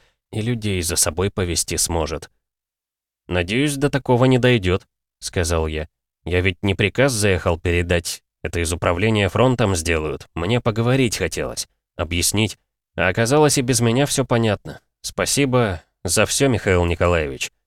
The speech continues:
махнул я рукой. «Какие люди? Таких потом не делали уже. Штучный товар, одно слово». В самолёт я сел чуть ли не первым.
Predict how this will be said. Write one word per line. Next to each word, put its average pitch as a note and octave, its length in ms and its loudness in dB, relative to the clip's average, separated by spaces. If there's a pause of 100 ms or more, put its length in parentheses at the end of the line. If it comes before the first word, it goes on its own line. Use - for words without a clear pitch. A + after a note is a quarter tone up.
(360)
махнул F2+ 420 -2
я E2+ 160 -2
рукой. F2 360 -2 (480)
«Какие A2+ 340 -2
люди? F2 300 0 (260)
Таких - 300 -6
потом F#2 340 0
не F2+ 120 2
делали F#2 360 2
уже. C#2+ 300 -8 (220)
Штучный B2 540 -2
товар, G#2+ 420 0
одно D#2+ 280 -2
слово». C#2+ 440 -6 (1700)
В - 60 -8
самолёт C#3 400 0
я C3 140 2
сел C3+ 280 2
чуть - 280 -6
ли G#2+ 80 2
не G#2 120 0
первым. D2+ 520 -4